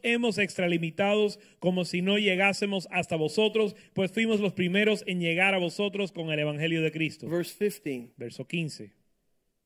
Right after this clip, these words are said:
Speaker 2: Not boasting of things beyond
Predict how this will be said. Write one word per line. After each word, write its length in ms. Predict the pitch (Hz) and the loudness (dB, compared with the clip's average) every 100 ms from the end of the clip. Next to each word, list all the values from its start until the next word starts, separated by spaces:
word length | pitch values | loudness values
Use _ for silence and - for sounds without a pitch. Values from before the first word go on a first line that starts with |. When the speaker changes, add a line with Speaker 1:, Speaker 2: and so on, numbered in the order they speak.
| _ _ _ _ _ _ _ _ _ _ _ _ - | _ _ _ _ _ _ _ _ _ _ _ _ -6
Speaker 2:
Not 400 | 143 185 196 151 | 0 0 0 -2
boasting 680 | 160 208 220 - 214 202 190 - | 2 4 2 -4 0 0 -2 -4
of 180 | 160 - | -4 -4
things 480 | - 185 190 180 156 | -2 0 2 0 -4
beyond 800 | 160 160 165 214 233 220 170 | -6 -4 -2 -2 -2 -4 -6